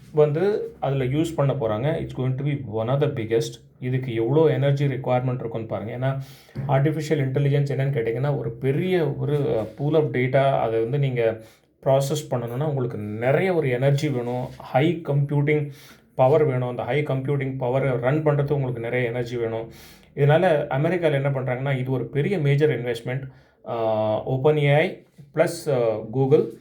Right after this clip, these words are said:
அவங்க பில்ட் பண்ற ஒரு டேட்டா சென்டர் in Texas. அது ஒண்ணு. அ, ட்ரம்ப் பதவியேற்ற உடனேயே இந்த ஒரு அனௌன்ஸ்மெண்ட் வந்தது. ஒரு close to five hundred billion dollars இன்வெஸ்ட்மெண்ட். இதுல ஃபினான்ஷியல் பார்ட்னர் பார்த்தீங்கன்னா,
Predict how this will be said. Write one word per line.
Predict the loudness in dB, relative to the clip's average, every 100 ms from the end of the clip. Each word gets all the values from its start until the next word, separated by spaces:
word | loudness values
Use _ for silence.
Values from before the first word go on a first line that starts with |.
| _ _ -8
அவங்க | -4 -4 -2 -2
பில்ட் | 0
பண்ற | 0 0 0
ஒரு | 0 -2
டேட்டா | -2 0 0
சென்டர் | 0 -4 -2 -2 0
in | 0
Texas. | 0 -2 0 -4 -6 -14 -4
அது | 0 2 2
ஒண்ணு. | 0 -4 -6 -16 -8
அ, | -4 -4 -6 -8 0
ட்ரம்ப் | 0 0 -2
பதவியேற்ற | 0 2 2 0 -2 -2
உடனேயே | -4 -2 -2 0 0
இந்த | 0 0
ஒரு | 0
அனௌன்ஸ்மெண்ட் | -2 -4 -4 -6 -6
வந்தது. | -4 -2 -2
ஒரு | -2 -4 -4
close | -4
to | -2 -4
five | -2 0
hundred | 2 2 0 -2 -2
billion | -2 2 2 2
dollars | 0 2 0 -2 -12 -20 _ -12
இன்வெஸ்ட்மெண்ட். | -4 0 0 0 -4 -6 -12 -20 -20 -8
இதுல | -2 4 4 4 2
ஃபினான்ஷியல் | 0 0 0 2 0
பார்ட்னர் | 2 2 2 -2
பார்த்தீங்கன்னா, | -2 -2 0